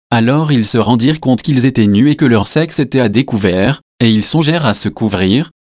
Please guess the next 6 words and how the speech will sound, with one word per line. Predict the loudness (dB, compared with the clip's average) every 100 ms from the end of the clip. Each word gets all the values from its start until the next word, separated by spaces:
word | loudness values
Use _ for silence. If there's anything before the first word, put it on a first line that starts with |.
| -2
la | -2
plante, | 0 0 0 -2 -4 -14 _ 0
en | 0
effet, | 0 -2 -2 -2 -4 -2
aiguisait | 0 0 2 2
l'intelligence. | 2 0 0 0 0 -2 -4 -6